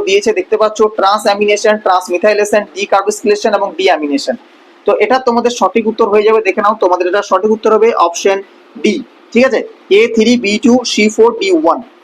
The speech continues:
এটা তোমাদের সঠিক উত্তর হবে। আহ, চলে যাব পরবর্তী, আহ,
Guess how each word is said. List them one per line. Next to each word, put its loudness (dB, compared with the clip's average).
এটা 0
তোমাদের 0
সঠিক -2
উত্তর 2
হবে। 0
আহ, 2
চলে 2
যাব 2
পরবর্তী, 0
আহ, 2